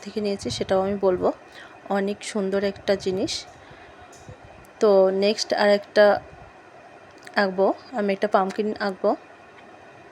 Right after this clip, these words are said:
তো ড্রয়িং করে নিচ্ছি। আর মূলত এখ-, এটা রাউন্ড শেপ যেহেতু, আহ, ড্রয়িংটা করতে খুব একটা কষ্ট হচ্ছে না, আহ, দারুণভাবে হয়ে যাচ্ছে।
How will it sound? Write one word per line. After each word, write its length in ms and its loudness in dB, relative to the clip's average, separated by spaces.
তো 260 6
ড্রয়িং 480 4
করে 220 2
নিচ্ছি। 420 -4
আর 320 0
মূলত 280 0
এখ-, 420 4
এটা 300 2
রাউন্ড 340 4
শেপ 240 0
যেহেতু, 340 0
আহ, 800 -4
ড্রয়িংটা 440 6
করতে 560 0
খুব 320 -2
একটা 460 2
কষ্ট 300 0
হচ্ছে 340 -2
না, 180 -2
আহ, 240 -2
দারুণভাবে 580 4
হয়ে 160 2
যাচ্ছে। 420 -2